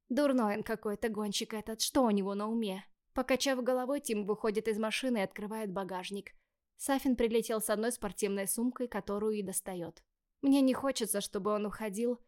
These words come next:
но если прозвучит его предложение подняться пусть и на целую коробку пиццы, я пошлю его. Хватит с него и двух украденных поцелуев. Я и на них лицензию не выдавала. «Ты же свободна завтра вечером?»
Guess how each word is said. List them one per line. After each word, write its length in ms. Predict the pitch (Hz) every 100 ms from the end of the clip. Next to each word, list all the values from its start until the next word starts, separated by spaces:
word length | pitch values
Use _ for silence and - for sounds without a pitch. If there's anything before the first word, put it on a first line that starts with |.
| _ _ _ -
но 120 | 240
если 300 | 233 226 233
прозвучит 600 | 226 233 226 233 - -
его 200 | 214 214
предложение 640 | 214 185 220 202 214 208
подняться 560 | 202 208 202 214 - 208
пусть 300 | - 214 -
и 80 | 220
на 140 | 214 202
целую 340 | 226 214 202
коробку 440 | - 214 202 -
пиццы, 520 | 220 277 - - 185 - _ _ _ _ _
я 160 | 277 262
пошлю 360 | 190 185 196 190
его. 280 | 185 185 - _ _ -
Хватит 380 | 277 277 220 220
с 60 | 247
него 240 | 233 240
и 60 | 208
двух 240 | 214 226
украденных 560 | 214 214 208 214 208 -
поцелуев. 680 | 208 - 196 190 202 - - _ _ -
Я 240 | 269 240
и 60 | 214
на 140 | 214
них 240 | 214 233 202
лицензию 540 | 196 - 202 185 196
не 100 | 208
выдавала. 540 | 202 220 196 180 196 - _ _ _
«Ты 160 | 202 208
же 160 | 208
свободна 520 | 190 208 190 220 254 202
завтра 340 | 196 - 202
вечером?» 560 | 185 180 - - 175